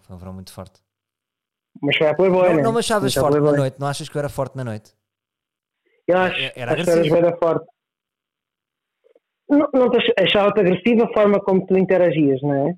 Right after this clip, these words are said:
Speaker 1: Sim.
Speaker 2: Tu sentias-te mesmo no topo do mundo.
Speaker 1: Já, senti que estava por cima.
Speaker 2: Ah, estava, estavas por cima.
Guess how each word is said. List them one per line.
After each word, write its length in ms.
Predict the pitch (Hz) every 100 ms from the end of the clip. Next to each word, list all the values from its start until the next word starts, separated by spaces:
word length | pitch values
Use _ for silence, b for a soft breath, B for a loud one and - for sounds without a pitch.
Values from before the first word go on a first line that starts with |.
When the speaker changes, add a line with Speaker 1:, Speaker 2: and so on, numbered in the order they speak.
| _
Speaker 1:
Sim. 180 | 123 113
Speaker 2:
Tu 40 | 156
sentias-te 380 | 165 156 175 165 -
mesmo 560 | 170 160 156 156 170 151
no 120 | 156
topo 280 | 160 165 156
do 100 | 170
mundo. 420 | 165 160 143 127 _
Speaker 1:
Já, 260 | 123 135 135
senti 140 | 139 135
que 40 |
estava 220 | 135 143
por 80 | 160
cima. 140 | 160 160
Speaker 2:
Ah, 360 | 160 160 156 170 - _ _ _ _ _ _ _ _ -
estava, 200 | 180 170
estavas 300 | 180 175 -
por 260 | _ -
cima. 240 | 170 151